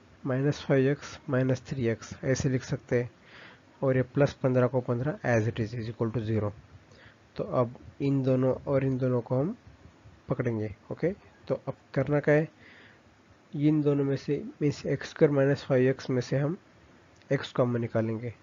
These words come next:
तो क्या आएगा, तो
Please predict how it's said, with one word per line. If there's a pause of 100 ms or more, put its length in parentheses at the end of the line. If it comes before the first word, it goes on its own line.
(120)
तो
क्या
आएगा, (2250)
तो